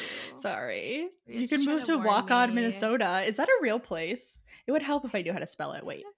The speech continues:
Speaker 2: have no, yeah, I have no, is it Wagon? Walk On? I literally have no idea.
Speaker 1: Well, Rachel, I happen to have the book right here. I just did our, just reorganized the office,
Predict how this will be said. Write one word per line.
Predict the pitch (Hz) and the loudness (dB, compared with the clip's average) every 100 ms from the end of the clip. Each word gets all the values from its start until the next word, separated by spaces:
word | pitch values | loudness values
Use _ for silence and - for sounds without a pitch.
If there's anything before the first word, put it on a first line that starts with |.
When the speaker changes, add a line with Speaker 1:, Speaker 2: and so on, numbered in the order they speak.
| 302 | -16
Speaker 2:
have | 269 | -12
no, | 233 220 | -12 -10
yeah, | 240 226 | -4 -2
I | |
have | 427 | -2
no, | 294 220 | -2 -4
is | - - 233 | -4 -8 -8
it | 214 | -8
Wagon? | 185 185 214 240 247 254 254 247 202 | -4 -2 -2 -4 -6 -6 -6 -8 -8
Walk | 190 185 196 214 | -6 -6 -6 -6
On? | 202 208 208 214 214 | -4 -6 -6 -10 -10
I | 196 | -10
literally | 196 196 196 190 | -10 -8 -8 -8
have | 185 | -8
no | 185 | -10
idea. | 175 175 - 76 71 202 _ _ _ _ _ _ _ _ _ _ _ _ _ _ | -10 -10 -8 -8 -10 -14 _ _ _ _ _ _ _ _ _ _ _ _ _ _
Speaker 1:
Well, | 208 285 | -16 -12
Rachel, | 190 - 202 | -12 -10 -10
I | 196 196 | -8 -4
happen | 202 254 233 | -2 0 0
to | |
have | 254 240 | -2 -4
the | 208 | -2
book | 262 262 | -2 0
right | 247 240 | -2 -2
here. | 302 247 190 | -2 -2 -2
I | - | -4
just | 190 247 - | -4 -6 -4
did | 240 247 | -2 0
our, | 226 208 190 - _ - _ _ _ _ _ - | 2 2 -2 -8 _ -20 _ _ _ _ _ -8
just | 247 247 196 | -6 -6 -8
reorganized | 208 269 269 277 277 262 | -6 -2 -2 0 -2 -2
the | 175 | -2
office, | 180 320 - 220 - - - | -2 -2 -2 -4 -6 -12 -14